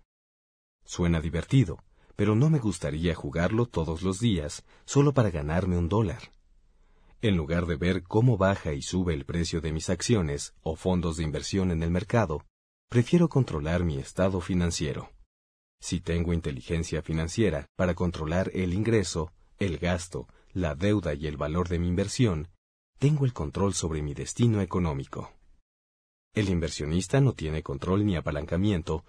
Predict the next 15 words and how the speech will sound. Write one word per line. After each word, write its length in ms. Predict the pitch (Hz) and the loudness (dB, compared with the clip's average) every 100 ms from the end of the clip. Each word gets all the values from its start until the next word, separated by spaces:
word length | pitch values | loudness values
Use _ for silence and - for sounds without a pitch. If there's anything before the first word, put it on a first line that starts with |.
| - | -14
sobre 320 | - 113 113 | -2 0 2
ninguna 400 | 110 107 123 151 | 4 4 4 4
de 80 | 127 | 4
las 180 | 80 - | 0 -4
cuatro 340 | - 80 82 | -4 -4 -4
columnas 520 | 82 104 107 85 87 87 | 0 2 2 2 0 0
de 100 | 78 | -4
su 140 | - | -6
estado 340 | - 80 76 | -6 -4 -4
financiero, 720 | 76 82 87 101 139 123 69 - _ _ _ - | -4 -2 -2 2 4 2 0 -14 _ _ _ -4
porque 300 | 92 85 78 | -4 -4 -6
sus 240 | 76 - | -6 -4
ahorros, 640 | 69 87 82 76 73 - - _ | 0 2 0 -2 -6 -10 -18 _
acciones, 840 | - - - 101 87 69 67 - - _ _ | -12 -10 -4 0 0 -2 -8 -14 -18 _ _
bonos, 640 | 82 101 110 76 67 - | 0 2 2 0 -6 -12